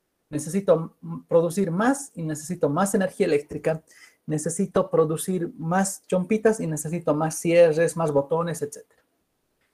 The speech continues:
Este costo no va aumentando de una forma lineal, ¿de acuerdo?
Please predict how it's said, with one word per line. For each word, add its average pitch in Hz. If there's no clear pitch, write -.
Este 262
costo 202
no 220
va 202
aumentando 165
de 151
una 139
forma 139
lineal, 135
¿de 127
acuerdo? 156